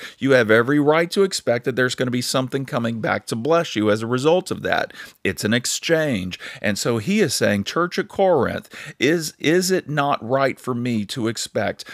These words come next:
that you would financially benefit me, to take care of me, so I don't have to make tents, you know, to, to take care of myself? Isn't it right that as I'm sowing spiritual riches among you, that you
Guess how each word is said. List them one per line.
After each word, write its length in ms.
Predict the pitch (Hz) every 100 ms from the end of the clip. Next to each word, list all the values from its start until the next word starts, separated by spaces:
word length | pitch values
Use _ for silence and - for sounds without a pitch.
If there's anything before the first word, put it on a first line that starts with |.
| -
that 200 | - 104
you 200 | 110 151
would 180 | 143 104
financially 800 | - 120 113 120 196 185 113 104
benefit 640 | 90 95 85 - 85 76
me, 440 | 92 80 80 110 160 _
to 120 | - 110
take 260 | 147 110
care 260 | - 180 175
of 100 | 107
me, 140 | 113
so 180 | - 98
I 180 | - 160
don't 180 | 190 139
have 260 | 131 120
to 200 | 107 95 - - -
make 400 | 107 143 131 -
tents, 540 | - 185 156 - - - - -
you 160 | - 113
know, 260 | 123 131 143 -
to, 260 | 120 95 -
to 160 | 110
take 260 | - 156 120
care 260 | - 170 180
of 120 | 123
myself? 600 | 92 92 - 85 131 -
Isn't 280 | 170 190 190
it 100 | 90
right 420 | 123 151 147 - - - -
that 120 | 107
as 280 | 117 135 139
I'm 240 | 147 143
sowing 480 | - 143 131 117 101 _
spiritual 760 | - - 165 175 170 175 165 156 - - _ -
riches 440 | 117 165 - 147
among 320 | 131 127 123 123
you, 240 | 127 127
that 200 | 107 -
you 420 | 117 147 147 143